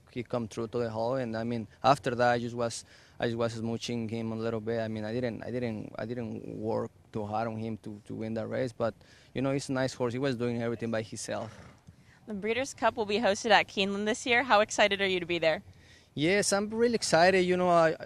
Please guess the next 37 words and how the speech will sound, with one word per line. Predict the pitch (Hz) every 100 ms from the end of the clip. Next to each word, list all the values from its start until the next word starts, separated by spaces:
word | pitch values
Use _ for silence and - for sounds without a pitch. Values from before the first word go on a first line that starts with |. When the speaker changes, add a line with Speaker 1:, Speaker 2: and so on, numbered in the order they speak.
| -
Speaker 1:
you | 147
know, | 156 151
you | 139 143 143
always | 147 143 139 120
wanna | 120 123 - 123 127 127
be | 120 123
riding | 117 120 120 123
on | 120
that | 120 117
big | 123 120
races, | 123 123 - 131 127 -
and | 120 120 120 117
right | 131 135
now, | 131 131 127
I | 120
mean, | 123 117 104 - _ -
right | 123
now | 123
I'm | 123
here, | 120 120 123 123
and, | 117 113 -
and | 120 113
I'm | 110 117 -
thanks | 123 117 117 - - - -
to | 117
Bob | 113 113 113
for, | 120 120
and | 117 113
the |
owners | 113 117 117
for | - 117
the |
opportunity. | 113 - 107 117 120 120 127 123
If, | 110 - -
you | 120
know, | 120 120
and | 113